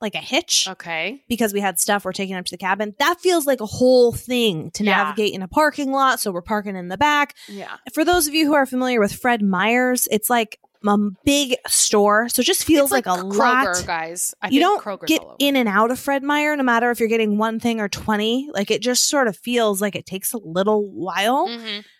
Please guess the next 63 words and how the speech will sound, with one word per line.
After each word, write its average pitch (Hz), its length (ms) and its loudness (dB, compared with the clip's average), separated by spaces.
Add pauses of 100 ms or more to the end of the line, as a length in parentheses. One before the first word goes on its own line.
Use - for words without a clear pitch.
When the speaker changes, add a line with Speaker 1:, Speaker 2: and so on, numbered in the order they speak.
(120)
Speaker 1:
most 294 240 0
of - 60 -4
the 320 80 -2
Speaker 2:
It's 294 80 -4
an 320 80 0
Speaker 1:
time. 311 100 0
Speaker 2:
experience. 170 540 -10 (300)
Uh-huh. 208 220 -8 (340)
Speaker 1:
Yeah. 285 380 0
So 247 320 0
Chris 294 300 -6
is 349 140 -6
gone. 240 440 -2 (420)
I 226 80 0
call 339 300 4
him 320 80 -2
while 277 100 2
he's 240 140 2
in 233 100 -2
the 220 80 -4
store, 190 500 2
and 214 100 -4
I 208 40 -2
was 202 80 -6
like, 233 120 -10
"Oh, 339 320 2
also, 285 240 0
could 339 140 0
you 277 60 -6
get 269 120 -6
some 220 140 -4
juice 240 260 -2
boxes?" - 440 -4
'Cause 196 120 -6
that 202 120 2
was 208 140 -4
one 208 140 -2
of 202 80 -6
the 196 80 -6
things 190 260 -8
that 185 100 -2
it 151 60 -2
recommended 175 500 -10
in 170 120 -10
the 170 80 -8
book 415 240 0
is, 247 140 2
like, 587 160 -4
Speaker 2:
Oh. - 80 -4 (540)
Speaker 1:
ha-, 220 260 0
give 233 120 -6
him 240 120 -2
a 220 60 -2
juice 254 200 -4
box 247 300 0
or 240 60 -4
something 240 320 -6
'cause 220 140 -8
you 202 120 -6
want 202 340 0 (480)
them 185 220 -6
to 190 140 -8
be 156 400 -8